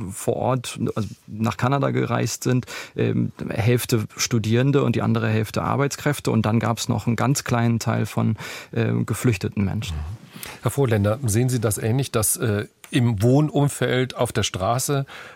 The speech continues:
Speaker 2: nicht mehr unterschieden wird, ähm, in unserer Gesellschaft zwischen denen, die asylsuchend sind und denen, die aufgrund von Arbeitsmigration den Weg nach Deutschland gefunden haben?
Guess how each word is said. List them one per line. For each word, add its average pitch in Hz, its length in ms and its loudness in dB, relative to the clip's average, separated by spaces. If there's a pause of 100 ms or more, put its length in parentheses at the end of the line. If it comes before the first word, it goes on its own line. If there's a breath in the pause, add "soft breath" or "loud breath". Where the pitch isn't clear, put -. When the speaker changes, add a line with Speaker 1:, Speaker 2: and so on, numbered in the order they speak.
Speaker 2:
nicht 131 280 2
mehr 135 140 0
unterschieden 131 560 0
wird, 131 340 0
ähm, 127 380 2 (160)
in 131 140 2
unserer 123 320 0
Gesellschaft 113 560 0
zwischen 117 540 0
denen, 127 520 2 (420 loud breath)
die 110 200 2 (160)
asylsuchend 127 800 2
sind 139 240 0
und 120 220 2
denen, 131 360 4
die 120 260 2 (460 loud breath)
aufgrund - 320 0
von 113 160 -2
Arbeitsmigration 131 880 0
den 117 140 0
Weg 117 140 0
nach 120 120 -2
Deutschland 113 400 -2
gefunden 113 380 -2
haben? 147 260 -4